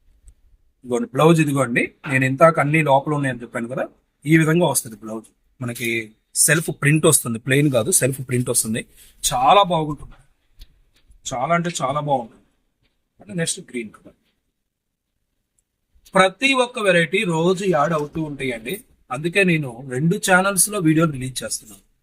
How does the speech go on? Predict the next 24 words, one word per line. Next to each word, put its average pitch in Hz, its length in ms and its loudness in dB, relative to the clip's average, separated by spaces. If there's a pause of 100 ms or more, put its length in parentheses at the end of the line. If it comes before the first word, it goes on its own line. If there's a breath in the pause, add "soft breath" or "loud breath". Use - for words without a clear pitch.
(500)
ఇప్పుడున్నటువంటి 180 760 2
శ్రీ 160 220 0
పంచముఖి 170 500 0
శారీస్ 170 300 4
అంటే 254 160 -4 (400)
మన 175 60 6 (140)
సెకండ్ 233 360 0
ఛానల్ 196 260 2
ఉంది 170 160 2
కదా, 190 220 -2
శ్రీ 180 140 -2 (100)
పంచముఖి 175 460 -2 (680)
డిస్కౌంట్ 170 420 0
ఛానల్ 147 300 -4
అని, 226 120 -6 (380)
దాంట్లో 165 460 -2
కూడా 185 160 4
రిలీజ్ 160 220 -2
చేస్తూ 151 300 -4
ఉంటాను. 143 260 -4 (960)
మనకి 185 320 4 (260)
డైలీ 226 380 4
అప్‌డేట్స్ 180 420 2
ఏదైనా 165 240 2